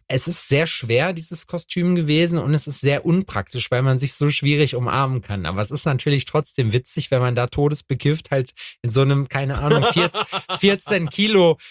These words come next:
Speaker 1: Stoffmantel irgendwie, der super schwer ist, bei krasser Hitze so drin rumfleucht. Oder dieses Käferoutfit fand ich auch witzig, wo so die Spitzen dran gewesen sind, da hab ich mir auch nur gedacht,
Speaker 2: Ja.
Speaker 1: so, "Boah, wenn ich damit ins Berghain gehe, alter, Endstufe."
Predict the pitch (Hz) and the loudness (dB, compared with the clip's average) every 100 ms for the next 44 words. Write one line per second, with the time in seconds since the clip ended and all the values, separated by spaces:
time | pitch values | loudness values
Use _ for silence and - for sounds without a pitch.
0 | - - - 185 190 156 139 147 139 147 | -12 -10 0 0 0 -2 -2 -2 0 0
1 | 117 151 151 147 135 127 165 160 131 - | 0 -2 0 0 0 0 0 0 0 -2
2 | 139 156 151 143 - 123 127 - 151 - | 0 2 2 -2 -4 -4 -2 -2 -2 -2
3 | 131 151 - 147 135 135 127 131 127 160 | -2 -4 -8 -8 -6 -4 -2 -2 0 0
4 | 185 190 _ - 131 123 131 - 131 123 | 0 -4 _ 0 2 2 0 -2 -2 -2
5 | 135 - - 175 - 107 127 - 139 - | -4 -4 0 0 2 2 0 0 -4 -2
6 | 143 131 - 127 135 131 - 123 127 120 | -2 -2 -2 -2 0 -4 -4 -6 -2 0
7 | 127 120 - - 143 - 123 113 117 117 | -2 -2 -4 -4 -4 -2 -2 0 -2 -2
8 | 104 110 117 107 120 113 131 135 139 120 | -2 0 0 0 0 0 -2 -4 -4 0
9 | 151 147 113 117 127 127 120 120 120 127 | 2 2 2 2 2 2 0 0 0 -2
10 | - 139 156 147 120 - 135 143 143 135 | -2 -2 -2 -6 -8 -2 -2 -2 -2 -2
11 | 120 123 107 120 123 117 104 104 - 92 | 0 0 0 -2 -4 -4 -4 -4 -6 -8
12 | 87 | -4